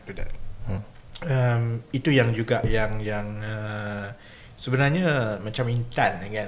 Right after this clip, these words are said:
Speaker 1: pertanian moden ni my, my, my pet. Walaupun orang marah kata, "Kau bukan menteri pertanian," kan? But I do see pertanian moden
Speaker 2: Hmm.
Speaker 1: is, um, is a viable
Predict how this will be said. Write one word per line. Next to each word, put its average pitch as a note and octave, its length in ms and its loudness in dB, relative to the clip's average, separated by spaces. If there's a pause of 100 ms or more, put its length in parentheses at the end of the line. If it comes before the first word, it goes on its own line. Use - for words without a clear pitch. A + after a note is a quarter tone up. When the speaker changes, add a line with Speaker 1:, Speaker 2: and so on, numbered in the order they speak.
Speaker 1:
pertanian G#2 340 -4
moden G#2 320 -4
ni G#2+ 140 -6
my, G2+ 340 -6
my, G#2 280 -10 (100)
my G#2 180 -8 (140)
pet. F#2 420 0 (260)
Walaupun G2+ 460 0
orang G2+ 160 2
marah G2+ 320 -2
kata, G#2 300 -6
"Kau A#2+ 180 4
bukan A2 220 0
menteri G2+ 220 -8
pertanian," C3 500 0
kan? A2+ 200 -6 (800)
But C#3+ 200 6
I C#3 140 8
do F#3 200 0
see C#3 460 2 (320)
pertanian B2 440 4
moden A#2+ 540 6
Speaker 2:
Hmm. A2+ 140 2
Speaker 1:
is, - 720 0
um, G#2 1080 2
is A#2+ 220 2
a G2 80 8
viable A2 1120 4